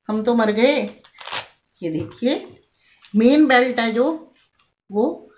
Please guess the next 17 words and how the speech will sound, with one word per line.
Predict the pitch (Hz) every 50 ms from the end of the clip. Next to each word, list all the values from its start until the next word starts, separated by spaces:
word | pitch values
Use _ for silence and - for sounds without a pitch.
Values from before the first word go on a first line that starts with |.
| _ _ _ - -
ये | 190 180 175 175 156 - -
है। | - - - - _ - _ _ _ _ _ - _ _ _ _ _ _ _ _ _ _ _ _ _ _ _ _ _ _ _ _ - 269
इस | 285 320 359 - 240
belt | 202 214 202 196 202 190 190 - -
को | 196 185 175
आप | 165 170 - - - - - _ _ _ _ _ _ _ _ _ _ _ _ _ _ _ _ _ _ _ _ _ _ _ _ _ _ _ _ _ _ _ _ _ _ _ _ _ _ _ _ _ -
shoulder | - - 226 220 208 208 214 208 214 214 208 208
पे, | - 202 202 202 208 208 - _ _ _ _ -
leg | 196 196 202 208 202 190 - - -
पे, | 220 208 214 233 233 - - - - _ _ _ - 175
जहां | 156 180 214 214 208 208 240 294 330 359 359 311
भी | 330 311 269
आपको | 226 190 175 - - - 202 196 - -
pain | - 226 226 240 254 277 247 233
feel | - - 214 202 202 196
होता | 190 180 185 - 175 170
है | 180 180 185 202 233